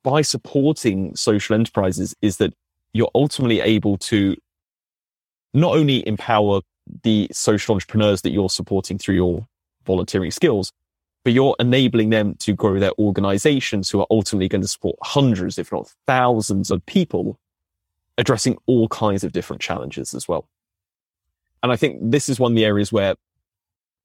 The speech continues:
people often don't realize that they don't need to be the person who is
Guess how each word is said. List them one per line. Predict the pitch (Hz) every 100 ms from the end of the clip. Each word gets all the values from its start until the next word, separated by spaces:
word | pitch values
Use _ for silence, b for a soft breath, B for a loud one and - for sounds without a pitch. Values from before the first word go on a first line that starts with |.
| _ -
people | 151 139 120
often | 110 - 107 98 _ _ _ _ _ _ _ _ _ _ -
don't | 120 113
realize | 160 151 104 95
that | 104
they | 135 160
don't | 143
need | 113 120
to | 110
be | 107 110
the | 95
person | - 120 120 - 92 101 _ _ _ _ _ _
who | - 107
is | 98 98